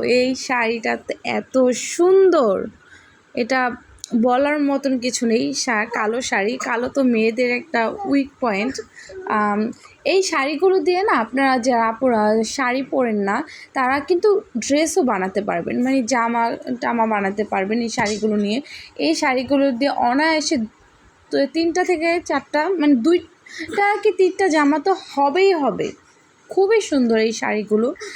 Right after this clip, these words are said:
কিন্তু এখানে যা, যতগুলো শাড়ি দেখাবো সবগুলোর প্রাইস চারশো হলেও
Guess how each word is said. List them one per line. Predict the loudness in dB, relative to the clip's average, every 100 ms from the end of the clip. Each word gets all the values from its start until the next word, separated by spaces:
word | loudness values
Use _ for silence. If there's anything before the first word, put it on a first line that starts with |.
| -16 -18 -20 _ 0
কিন্তু | 2 4 2 2 0
এখানে | 0 0 2
যা, | 2 0 0
যতগুলো | 0 0 2 2
শাড়ি | 2 0 0
দেখাবো | 0 0 2 0
সবগুলোর | 0 -2 0 0 0 0
প্রাইস | 0 0 -2 -4
চারশো | -4 -2 -2 0 -2 0
হলেও | 0 2 4 2